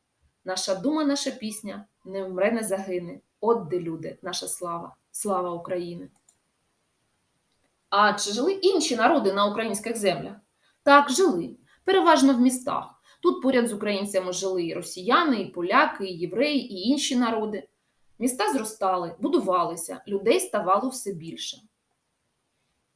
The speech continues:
І в містах будувалися, як і в Європі, неймовірні шедеври архітектури.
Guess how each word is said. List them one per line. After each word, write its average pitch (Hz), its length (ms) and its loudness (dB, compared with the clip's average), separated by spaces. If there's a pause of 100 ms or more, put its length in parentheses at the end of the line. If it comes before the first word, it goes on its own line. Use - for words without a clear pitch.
(260)
І 220 160 -6
в 196 60 -4
містах 254 380 0
будувалися, 277 600 4
як 214 240 0
і 208 40 -4
в 202 40 -6
Європі, 339 520 0
неймовірні 262 840 2
шедеври 202 520 -2
архітектури. 170 840 -10